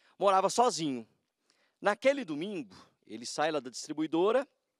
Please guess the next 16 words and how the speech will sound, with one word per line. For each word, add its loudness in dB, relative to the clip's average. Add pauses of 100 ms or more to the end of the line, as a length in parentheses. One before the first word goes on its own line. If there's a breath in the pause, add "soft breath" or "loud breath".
(760)
e -6
entra -2 (880)
aqui -10
na -4
casa -2
onde -6
ele -8
morava. -8 (540)
Aqui -14
a -6
gente -14
já -10
vê, -12 (100)
é -18
um -8
galpão, -4